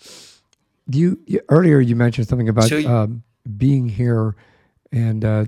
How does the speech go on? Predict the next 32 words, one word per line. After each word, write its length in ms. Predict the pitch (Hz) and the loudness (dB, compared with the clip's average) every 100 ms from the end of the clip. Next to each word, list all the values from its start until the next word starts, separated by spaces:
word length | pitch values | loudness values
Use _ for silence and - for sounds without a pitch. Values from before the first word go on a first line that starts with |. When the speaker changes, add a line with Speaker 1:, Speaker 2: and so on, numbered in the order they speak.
| 139 | -6
Speaker 1:
the, 320 | 110 110 107 | -6 -4 -4
the 80 | 104 | -2
body's 400 | 120 131 131 110 | 2 4 2 2
only 160 | 113 110 | 0 0
meant 220 | 110 101 | -2 -2
to 80 | 104 | -2
last 280 | 104 95 | -2 -4
so 80 | - | -6
long. 280 | 104 104 98 | -6 -4 -6
So, 320 | - 117 107 - - _ _ _ | -2 -2 -2 -6 -20 _ _ _
uh, 180 | 107 110 | -6 -4
what, 680 | 110 113 113 147 123 160 - - | -4 -8 -14 -10 -2 -2 -2 -10
what 240 | 117 160 | -2 0
happens 360 | 143 143 131 104 | 0 -2 -2 -4
when 100 | 107 | -4
we 80 | 104 | -6
die? 320 | 101 101 104 - _ _ _ _ _ _ _ _ _ _ _ _ _ _ _ _ _ _ _ _ _ _ _ _ | -6 -8 -10 -16 _ _ _ _ _ _ _ _ _ _ _ _ _ _ _ _ _ _ _ _ _ _ _ _
Speaker 2:
Oh, 180 | 151 165 - | -6 -4 -2
I'll 140 | 147 | 0
tell 200 | 143 165 | 2 2
you 100 | 156 | 4
that 100 | 156 | 0
one 120 | 156 | -2
second. 320 | 156 180 175 151 | 2 0 2 4
Anyway, 280 | 170 151 123 | 4 4 0
because 300 | 123 - - | -6 -6 -4
this 200 | 143 139 | -2 -2
is 180 | - - _ | -6 -10 _
what 160 | - 143 | 2 4
I 60 | 143 | 4
didn't 200 | 147 139 | 2 0
finish 480 | 143 156 175 - | 0 2 -2 -6